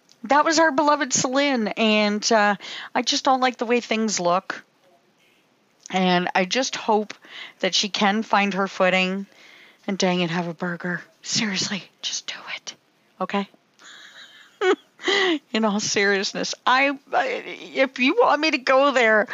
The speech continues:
and order it for you and make sure you eat it, I will do that. Gladly.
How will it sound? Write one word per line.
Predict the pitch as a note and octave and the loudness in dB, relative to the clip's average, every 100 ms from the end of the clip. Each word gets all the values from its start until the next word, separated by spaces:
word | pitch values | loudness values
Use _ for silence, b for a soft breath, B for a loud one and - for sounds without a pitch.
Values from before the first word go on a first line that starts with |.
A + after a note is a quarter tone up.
| B A#3+ | B -2
and | B3 B3 | 0 2
order | D4 D#4+ F#4 F4+ | 4 6 6 6
it | E4+ D4 | 4 2
for | C#4 C4 | 4 4
you | A#3+ A3+ | 6 4
and | A3 | 4
make | B3 C4 | 2 2
sure | C#4 | 2
you | C4+ C4+ | 2 4
eat | C#4+ D4 | 4 4
it, | A#3+ F#3+ - | 4 2 2
I | G#3 G#3+ | 2 2
will | B3 B3+ | 2 2
do | D#4 F4+ | 2 4
that. | D4+ F3+ D#3 - B B B B B - | 4 4 2 -2 B B B B B -2
Gladly. | D4+ E4 E4 B3+ F3 D3 | 2 4 4 4 2 -2